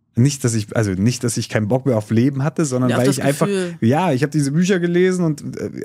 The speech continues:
Speaker 1: alle sagen dir, „Ja, die Angst ist eigentlich unbegründet.“ Das heißt, das ist, da ist nichts dahinter. So.
Speaker 2: So hast du dich der Angst gestellt sozusagen und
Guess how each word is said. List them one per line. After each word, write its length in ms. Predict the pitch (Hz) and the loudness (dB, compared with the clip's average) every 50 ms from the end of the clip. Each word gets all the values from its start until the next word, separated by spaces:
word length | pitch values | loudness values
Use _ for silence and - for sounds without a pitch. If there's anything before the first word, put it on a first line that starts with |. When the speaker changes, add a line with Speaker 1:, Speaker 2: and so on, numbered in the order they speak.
| - | -4
Speaker 1:
alle 240 | - 127 156 180 175 | -2 2 2 2 2
sagen 420 | 156 147 156 147 156 151 151 143 139 | 2 0 -2 -2 -2 0 0 0 0
dir, 320 | 139 139 143 147 147 120 | 2 2 2 2 2 0
„Ja, 280 | 110 123 131 139 143 123 | 0 0 0 -2 -2 -4
die 140 | 120 - | -6 -6
Angst 280 | - - 135 143 - - | -4 -4 -4 -4 -4 -4
ist 140 | 131 - - | -6 -8 -8
eigentlich 380 | - - 127 135 147 139 - | -4 -2 0 0 0 0 -2
unbegründet.“ 640 | - 147 160 160 160 143 - - 110 107 117 120 120 - | -2 -2 -2 -2 -2 -4 -4 -4 -4 -2 -2 -2 -4 -6
Das 140 | 117 - | -6 -4
heißt, 160 | 127 127 - - | -4 -4 -2 -2
das 140 | 120 - | -4 -4
ist, 320 | - - 131 - - - - _ _ _ _ _ | -4 -4 -4 -4 -6 -10 -14 _ _ _ _ _
da 80 | - - | -4 -2
ist 220 | 107 135 - - | 0 0 0 -2
nichts 260 | 147 147 143 - - - | -2 -4 -4 -4 -4 -2
dahinter. 640 | - 131 123 139 151 147 - 139 107 104 113 - _ _ _ _ _ - - - - - _ _ _ _ _ _ | 0 2 4 4 2 2 2 0 0 0 -4 -10 _ _ _ _ _ -20 -20 -20 -20 -20 _ _ _ _ _ _
So. 360 | - 104 104 104 98 92 82 - _ - | -4 -2 0 0 0 0 -2 -6 _ -10
Speaker 2:
So 240 | 180 175 185 190 | -6 -4 -2 0
hast 140 | 202 202 - | 0 -2 -2
du 20 | 180 | -4
dich 100 | 175 - | -6 -4
der 140 | - - - | -4 -2 0
Angst 240 | 180 190 185 - - | 0 -2 -2 -4 -6
gestellt 640 | 180 - - - 180 180 190 202 220 247 262 254 | -6 -6 -4 -2 0 2 2 2 2 0 0 -2
sozusagen 720 | - 240 - - 226 220 233 233 226 226 233 240 240 233 202 - | -6 -10 -10 -10 -8 -4 -2 -2 -2 -2 -2 -4 -6 -8 -8 -6
und 420 | - 190 196 190 180 - - | -6 -4 -4 -4 -4 -6 -8